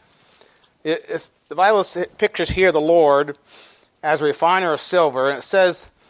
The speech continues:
in verse three, Malachi three, "And he shall sit as a refiner, a purifier of silver, and he shall purify the sons of Levi, and purge them as gold and silver, that they may offer unto the Lord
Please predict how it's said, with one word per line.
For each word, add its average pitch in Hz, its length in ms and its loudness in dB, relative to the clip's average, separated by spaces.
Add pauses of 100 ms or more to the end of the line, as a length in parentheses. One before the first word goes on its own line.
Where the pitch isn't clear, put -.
(240)
in 139 120 -10
verse 165 320 -2
three, 151 300 -2
Malachi 143 460 -2
three, 135 440 -4
"And 143 100 -6
he 208 120 -2
shall 202 200 0
sit 220 200 0
as 160 140 -2
a 170 60 -2
refiner, 180 560 0
a 156 100 0
purifier 160 720 0
of 135 120 -6
silver, 120 440 -4
and 131 100 -10
he 151 80 -8
shall 143 200 -8
purify 165 580 -2
the 143 100 -2
sons 147 300 -6
of 120 100 -14
Levi, 139 320 -4
and 123 120 -10
purge 151 260 -4
them 147 140 -6
as 127 140 -10
gold 139 280 -4
and 160 120 -10
silver, 127 380 -6
that 127 180 -8
they 139 200 -2
may 131 140 -10
offer 147 320 0
unto 147 120 -6
the 135 60 -12
Lord 127 240 -6